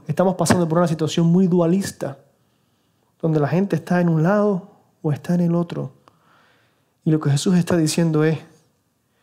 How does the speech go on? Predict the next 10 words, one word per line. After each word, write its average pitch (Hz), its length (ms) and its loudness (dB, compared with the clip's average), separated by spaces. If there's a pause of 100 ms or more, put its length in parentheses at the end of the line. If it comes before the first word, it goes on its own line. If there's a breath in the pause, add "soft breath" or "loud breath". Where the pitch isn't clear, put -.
(480)
"Eso 175 220 -2
no 151 120 0
ayuda, 143 480 -2 (760)
porque 143 360 -2
si - 180 -4
usted 156 240 -2
quiere 165 240 2
abrazar 151 540 0
la 151 80 2
verdad 139 480 -2